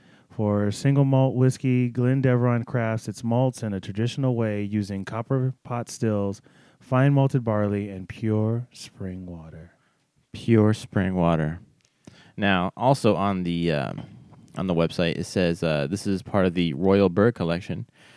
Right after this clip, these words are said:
Speaker 2: where they mature our whiskeys using generous amounts of fine sherry oak cask to produce a fuller and fruitier taste. The subtle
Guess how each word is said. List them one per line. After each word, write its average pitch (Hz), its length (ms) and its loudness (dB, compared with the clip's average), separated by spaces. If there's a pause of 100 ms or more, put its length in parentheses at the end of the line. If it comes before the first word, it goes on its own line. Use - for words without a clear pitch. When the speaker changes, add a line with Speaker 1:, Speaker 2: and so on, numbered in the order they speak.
(460)
Speaker 2:
where 95 400 4 (400)
they 113 140 6
mature 120 460 2
our 104 180 2
whiskeys 107 640 2
using 95 480 0
generous 110 380 2
amounts 101 380 2
of 90 120 0
fine 101 380 0
sherry 110 320 2
oak 98 140 2
cask 120 420 -4
to 101 80 -6
produce 95 300 2
a 78 60 -6
fuller 107 560 0
and 85 300 -2
fruitier 117 420 0
taste. - 500 -6 (160)
The 87 140 -8
subtle 95 460 -2